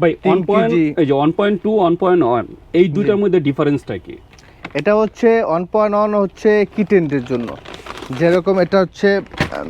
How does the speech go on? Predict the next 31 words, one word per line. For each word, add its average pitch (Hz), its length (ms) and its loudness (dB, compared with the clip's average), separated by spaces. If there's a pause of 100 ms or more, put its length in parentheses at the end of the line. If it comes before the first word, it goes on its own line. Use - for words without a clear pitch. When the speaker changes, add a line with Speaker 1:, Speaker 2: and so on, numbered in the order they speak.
(140)
Speaker 2:
বাচ্চাদের 165 460 0
ফুড। 135 260 -6 (300)
Speaker 1:
বাচ্চাদের? 127 360 -4 (200)
Speaker 2:
জি, 147 220 0
জি, 123 120 -4
বাচ্চাদের 175 520 0
ফুড। 220 260 0
Speaker 1:
কয় 185 140 2
মাস 202 220 -2
থে-, - 180 -14
মানে 147 240 2
কতদিন 185 340 0
থেকে 208 220 -2
কতদিন 170 380 -2
বয়স 151 200 -2
পর্যন্ত 147 360 -2
আর 135 120 0
কি 131 280 -6
এই 127 140 -4
ফুডটা 117 300 -6
খাওয়াতে 101 240 -6
হয়? - 180 -12 (180)
Speaker 2:
এই 151 80 -2
ফুডটা 196 380 -4
হচ্ছে 208 460 0
আপনার 185 380 -2
দুই 180 120 0
থেকে 175 240 -2
বারো 156 260 0
মাস 143 140 -2 (100)
পর্যন্ত 139 280 -6